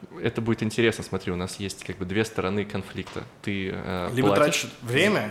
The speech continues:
Speaker 2: либо деньги.
Speaker 1: Да.
Speaker 2: А если рассчитывать, что деньги — это время,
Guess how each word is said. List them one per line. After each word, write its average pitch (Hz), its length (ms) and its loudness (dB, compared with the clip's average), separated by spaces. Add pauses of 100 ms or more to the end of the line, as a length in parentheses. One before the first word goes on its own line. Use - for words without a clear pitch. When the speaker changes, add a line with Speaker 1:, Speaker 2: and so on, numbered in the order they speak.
Speaker 2:
либо 135 220 0
деньги. 98 400 -4 (580)
Speaker 1:
Да. 107 280 4
Speaker 2:
А 127 80 4
если 151 280 4
рассчитывать, 143 560 2
что 127 460 2 (420)
деньги — 123 720 2
это 117 240 0
время, 123 540 2